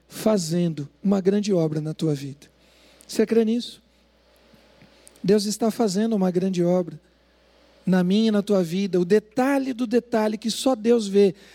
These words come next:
aquela pincelada, aquela cor que só Deus sabe. Passa mais uma aí.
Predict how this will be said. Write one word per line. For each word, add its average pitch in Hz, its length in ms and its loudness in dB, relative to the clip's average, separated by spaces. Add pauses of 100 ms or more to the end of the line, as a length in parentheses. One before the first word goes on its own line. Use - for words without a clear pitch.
aquela 240 340 2
pincelada, 220 720 0
aquela 233 300 2
cor 233 180 4
que 226 140 -6
só 262 180 -2
Deus 214 300 2
sabe. 190 420 -4 (340)
Passa 254 240 2
mais 226 260 2
uma 220 160 2
aí. 220 200 2